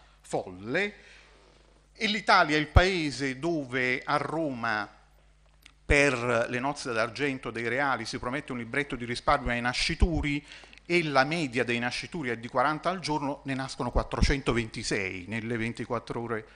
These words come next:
eh, indicate, e dove, e poi finisco perché non vi voglio tediare più di tanto, ma insomma il, il, il repertorio è, il repertorio è ampio,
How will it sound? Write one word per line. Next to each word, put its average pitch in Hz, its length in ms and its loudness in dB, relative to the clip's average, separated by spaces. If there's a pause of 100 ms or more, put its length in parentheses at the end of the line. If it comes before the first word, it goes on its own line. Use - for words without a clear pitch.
(300)
eh, 104 260 -8
indicate, 117 1160 -8 (380)
e 170 260 2
dove, 156 360 4
e 131 80 -2
poi 147 240 -2
finisco 143 440 -8
perché 107 260 -6
non 123 180 -12
vi 120 80 -12
voglio 117 320 -6
tediare 117 460 0
più 120 140 -8
di 139 80 -6
tanto, 127 280 2
ma 104 100 -4
insomma - 280 -10 (160)
il, 110 280 -14
il, 120 200 -10
il 123 140 -4
repertorio 143 800 4
è, 123 260 0
il 139 100 -2
repertorio 180 520 2
è 185 40 6
ampio, 202 480 2